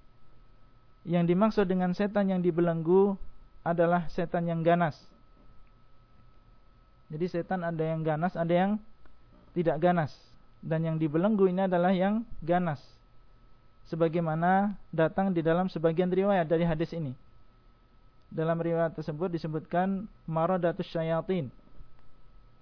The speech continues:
setan yang marid, ya, setan yang ganas. Atau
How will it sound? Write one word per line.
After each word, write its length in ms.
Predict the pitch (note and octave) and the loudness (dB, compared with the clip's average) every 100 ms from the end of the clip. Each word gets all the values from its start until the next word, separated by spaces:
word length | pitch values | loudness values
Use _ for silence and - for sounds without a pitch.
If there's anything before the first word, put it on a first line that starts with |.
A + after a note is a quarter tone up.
| - - | -20 -8
setan 400 | E3 E3 F#3+ F3+ | -8 -4 -4 -2
yang 400 | F3+ G3 G3+ G3+ - | 0 -2 -4 -6 -8
marid, 400 | - F#3 F#3+ F3 - - - G3+ | -2 0 2 0 -4 -18 -16 -8
ya, 160 | D#3+ | -6
setan 320 | E3 D#3+ F#3 | -6 -4 -4
yang 320 | F3+ F#3 G3 F3 | -2 -2 -2 0
ganas. 320 | F#3 E3 - - - - - - - - - - - - - - - _ - - - - - | 0 0 -6 -16 -20 -20 -20 -20 -20 -20 -20 -20 -20 -20 -20 -20 -20 _ -20 -20 -20 -20 0
Atau 560 | F#3+ A3+ G3+ G3+ A3 | 2 4 6 6 4